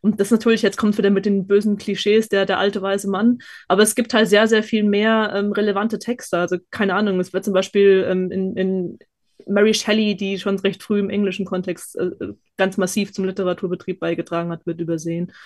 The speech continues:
Oder halt heute auch Texte, ähm, die total relevant sind, die jetzt erst angefangen werden, besprochen zu werden. Also wir haben jetzt m-, mit, mit Mito Sanyal zum Beispiel ganz wichtige deutsche Autoren,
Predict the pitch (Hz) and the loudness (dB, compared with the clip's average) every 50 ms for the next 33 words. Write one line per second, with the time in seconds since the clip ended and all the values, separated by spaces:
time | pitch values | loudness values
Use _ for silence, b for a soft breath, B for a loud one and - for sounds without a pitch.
0 | B B B B 185 190 190 190 180 180 - 190 175 185 185 220 196 180 190 190 | B B B B -2 0 2 2 2 2 2 2 0 2 2 0 2 4 4 4
1 | 196 202 - - _ b b b b b b b b _ _ - - 208 196 - | 4 2 -2 -8 _ b b b b b b b b _ _ -6 -4 -4 -4 -4
2 | - - 214 202 202 202 202 - - 190 196 196 196 196 196 - - - 214 190 | -2 0 2 2 4 4 4 4 2 0 0 0 -2 -4 -6 -8 -8 -6 -6 -6
3 | 185 - - - 208 202 196 202 202 202 185 185 196 208 214 214 240 226 226 226 | -6 -6 -2 0 2 4 4 4 4 4 4 4 2 2 2 2 2 2 4 4
4 | 226 220 208 190 190 196 196 - - 175 190 - - - 190 202 202 196 - - | 2 2 0 -2 -2 -2 -4 -4 -4 -4 -4 -4 -4 -2 -2 -2 -2 -2 -4 -6
5 | 202 196 196 202 196 196 196 196 185 196 - - 202 202 226 202 208 - 185 196 | -4 -2 -2 -2 -2 -2 -4 -4 -8 -8 -8 -6 -4 -2 -2 -2 -2 -4 -4 -2
6 | 196 190 196 185 185 180 190 196 190 196 190 196 196 190 - - - - - - | -2 -2 -2 -2 -2 -4 -4 -4 -4 -2 -2 0 -2 -2 -4 -8 -10 -12 -16 -18
7 | _ _ - 185 185 - - 185 190 190 185 190 - 214 196 - 214 226 226 208 | _ _ -10 -10 -8 -6 -4 -2 0 0 0 0 0 0 0 2 0 0 0 0
8 | - 196 196 220 226 214 208 202 196 - 196 190 185 190 190 - - 196 190 190 | 0 0 2 2 4 4 2 0 0 0 -2 0 0 -2 -2 -2 0 0 0 0
9 | - - 185 202 202 196 190 240 233 - 226 - 196 - - 214 220 - 202 185 | -2 -2 -2 -2 -2 -2 -2 -4 -2 -2 -2 -2 -2 -2 -2 -2 -2 0 0 0
10 | 185 185 - 226 226 240 214 214 226 254 247 b | 0 0 2 2 2 4 4 4 2 2 0 b